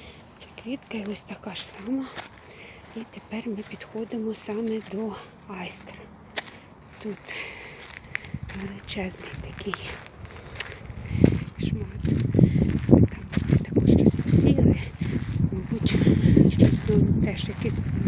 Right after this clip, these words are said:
посінні. Ось такі айстри.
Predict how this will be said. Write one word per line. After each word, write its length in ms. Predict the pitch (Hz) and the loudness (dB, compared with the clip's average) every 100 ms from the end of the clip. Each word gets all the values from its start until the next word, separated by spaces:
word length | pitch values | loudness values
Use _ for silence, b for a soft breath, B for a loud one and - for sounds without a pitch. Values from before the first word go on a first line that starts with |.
| - - | -2 -2
посінні. 840 | - - - - - - - - - - - - - | 0 4 4 4 6 8 8 4 -2 -4 -4 4 6
Ось 240 | - - - | 8 6 4
такі 380 | - - 254 240 | -2 -8 -10 -10
айстри. 500 | - - - - - | -8 -8 -10 -16 -10